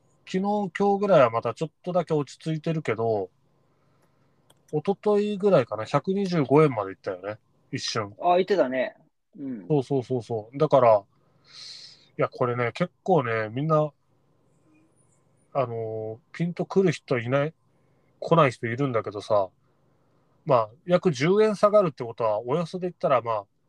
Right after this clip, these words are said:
Speaker 1: あ、あ、十円っていうか、五円下がっても、まあ、九十五パーセントぐらい、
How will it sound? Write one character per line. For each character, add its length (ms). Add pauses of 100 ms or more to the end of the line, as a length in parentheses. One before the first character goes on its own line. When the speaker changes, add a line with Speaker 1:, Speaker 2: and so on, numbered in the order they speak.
(1300)
Speaker 1:
あ、 100
あ、 60
十 220
円 100
っ 20
て 80
い 20
う 40
か、 80
五 200
円 140
下 140
が 100
っ 40
て 100
も、 140
ま 100
あ、 60
九 220
十 140
五 120
パ 160
ー 60
セ 100
ン 60
ト 100
ぐ 80
ら 80
い、 120